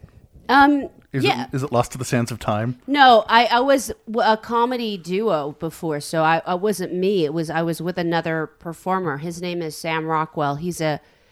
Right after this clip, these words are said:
Speaker 1: he's a very famous actor now, and, um, he and I had a comedy duo. So we did trick, sort of tricky, like, things where we had to, like, go to the shows, but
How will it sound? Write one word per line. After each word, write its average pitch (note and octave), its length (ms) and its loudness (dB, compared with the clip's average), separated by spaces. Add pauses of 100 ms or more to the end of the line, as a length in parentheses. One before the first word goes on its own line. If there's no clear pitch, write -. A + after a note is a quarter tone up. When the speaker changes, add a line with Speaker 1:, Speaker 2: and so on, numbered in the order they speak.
(180)
Speaker 1:
he's G3 200 -4
a F#3+ 40 -2
very G3+ 220 2
famous D#3 340 -2
actor D3+ 320 -4
now, G#2+ 220 -8 (600)
and, D#3 420 -2
um, C#3 520 -4 (420)
he G3 360 -2
and E3 100 2
I D#3+ 160 2
had D#3 140 -4
a D3 60 -6
comedy F3 420 -2
duo. C3 460 -10 (220)
So F3+ 300 2
we F#3+ 160 0
did F3+ 200 0 (220)
trick, G#3+ 360 0
sort G3+ 240 0
of E3+ 140 -10
tricky, A3 380 -2
like, E3+ 340 0 (100)
things A3 260 4
where F#3 100 0
we F3 160 0
had F3 140 -2
to, G3 100 2
like, F#3 180 0
go F#3 140 2
to F3+ 60 -6
the E3+ 80 0
shows, F#3+ 560 2
but E3 260 -2